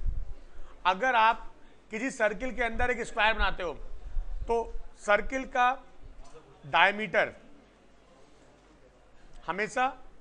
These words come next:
स्क्वायर के, के इक्वल होगा,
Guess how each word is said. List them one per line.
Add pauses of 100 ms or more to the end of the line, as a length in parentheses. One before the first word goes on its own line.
(540)
स्क्वायर
के, (2500)
के
इक्वल
होगा,